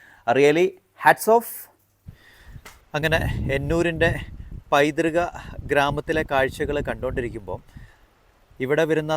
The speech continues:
സഞ്ചാരികൾക്ക് ഒരിക്കലും മറക്കാൻ പറ്റാത്ത ഒരു സംഭവമാണ് മഞ്ഞ് കയറി വരുന്ന ഈ ഒരു കാഴ്ച. അത് നമ്മൾ ആ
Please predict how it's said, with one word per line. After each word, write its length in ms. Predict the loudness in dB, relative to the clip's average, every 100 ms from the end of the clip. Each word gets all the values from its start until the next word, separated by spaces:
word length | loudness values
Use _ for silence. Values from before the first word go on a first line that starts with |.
| -4
സഞ്ചാരികൾക്ക് 600 | -4 -2 0 0 -2 -2
ഒരിക്കലും 580 | -6 -8 _ -6 -2 -4 -6 -20 -20 -4
മറക്കാൻ 320 | -4 -2 -4 -6
പറ്റാത്ത 420 | -6 -6 -6 -4 -6 -6 -10
ഒരു 100 | -10
സംഭവമാണ് 500 | -10 -6 -6 -6 -12 -10
മഞ്ഞ് 320 | -10 -10 -12 -10
കയറി 240 | -6 -6 -4
വരുന്ന 200 | -6 -8 -8
ഈ 20 | -8
ഒരു 80 | -8
കാഴ്ച. 280 | -10 -10 -14 -18 _ _ _ -20 _ _ -6
അത് 160 | -2 0 -2 -8 _ _ -20 -20 _ -10
നമ്മൾ 180 | -6 -2
ആ 80 | 0